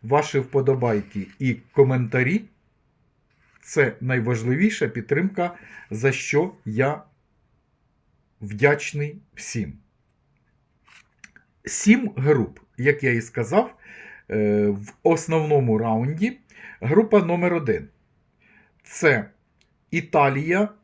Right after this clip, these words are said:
Словаччина, Румунія, Німеччина. Група номер два — Іспанія, Угорщина, Фінляндія, Англія. Група номер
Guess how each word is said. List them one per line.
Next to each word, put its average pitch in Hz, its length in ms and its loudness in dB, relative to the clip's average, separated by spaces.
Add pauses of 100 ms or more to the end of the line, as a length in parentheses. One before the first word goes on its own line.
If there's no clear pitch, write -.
Словаччина, 175 1080 0 (160)
Румунія, 147 920 2
Німеччина. 127 800 -2 (600)
Група 202 380 4
номер 180 280 0
два — 107 300 -6 (1200)
Іспанія, 208 840 6 (100)
Угорщина, 185 880 -2 (100)
Фінляндія, 156 960 -2 (540)
Англія. 107 580 -2 (1600)
Група 214 760 2
номер 175 520 -2